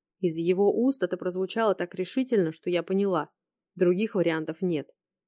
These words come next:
"Ладно, один ужин, спаси мою подругу", совсем другим тоном сказала я. "Пожалуйста". "Стой здесь и никуда не отходи, даже на шаг, поняла?"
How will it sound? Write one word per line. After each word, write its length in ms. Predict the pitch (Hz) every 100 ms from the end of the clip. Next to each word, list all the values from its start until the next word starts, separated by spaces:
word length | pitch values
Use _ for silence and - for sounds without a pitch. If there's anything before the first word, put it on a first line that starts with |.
| _ _ _ _ _
"Ладно, 500 | 196 233 226 185 180
один 300 | 185 214 226
ужин, 300 | 226 196 170
спаси 380 | 170 - 226 302
мою 200 | 247 185
подругу", 580 | 190 202 233 190 - - _ _ _ _
совсем 420 | - 180 233 202
другим 340 | 185 180 196
тоном 260 | 185 233 202
сказала 400 | - 175 185 185
я. 320 | 185 156 147 _ _ _
"Пожалуйста". 760 | 185 190 214 185 165 - - - _ _ _ _ _ _ _ _
"Стой 340 | - 202 196
здесь 340 | 175 185 247 -
и 40 |
никуда 340 | 175 165 180 202
не 100 | 175
отходи, 540 | - 185 170 147 - _ -
даже 300 | 170 170 175
на 160 | 180
шаг, 320 | 185 208 160 -
поняла?" 520 | 165 170 175 226